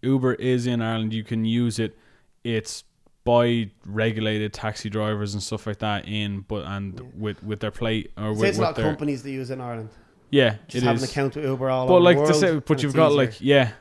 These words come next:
Speaker 1: 'cause you've got, you've got Uber, then you've got Free Now, and you have expert taxis and stuff like that. So
Speaker 2: Mm.
Speaker 1: there's loads of different kind of,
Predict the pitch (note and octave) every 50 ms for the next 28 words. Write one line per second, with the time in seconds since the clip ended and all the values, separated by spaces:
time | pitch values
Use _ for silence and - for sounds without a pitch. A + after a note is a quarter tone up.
0 | _ - - - C#3+ C#3+ D3 C#3 C#3 E3+ D3+ C3+ - G#2+ A#2+ A#2 - D3+ C#3 -
1 | - B2 B2+ B2+ A#2+ A#2 A#2+ A#2 A2+ A2+ A2 G#2+ A#2 A#2 A2+ A2 G#2+ G2 G2 -
2 | A2+ A2 G#2+ G2+ - - - - - _ - - - - A2+ A2 G#2+ G#2+ G#2+ G#2
3 | G2+ G2+ G2+ G#2 G#2 G2+ G2+ G2+ G2+ G2 G2+ G2 F#2+ F#2+ G2+ G#2 G2 G2 F#2 F2+
4 | - - - - G#2+ A2 - - - G#2 F#2+ - - - G2+ - - - G#2 G2+
5 | G#2 G2 - G#2+ G2+ - G#2+ G2+ C3 B2+ B2 A#2+ A#2 A#2+ B2+ C3+ C#3+ D#3 F3 F#3
6 | F#3+ F#3 E3+ C#3+ C3+ C3+ C#3+ C#3+ - C#3+ B2 C3 C3 B2+ A#2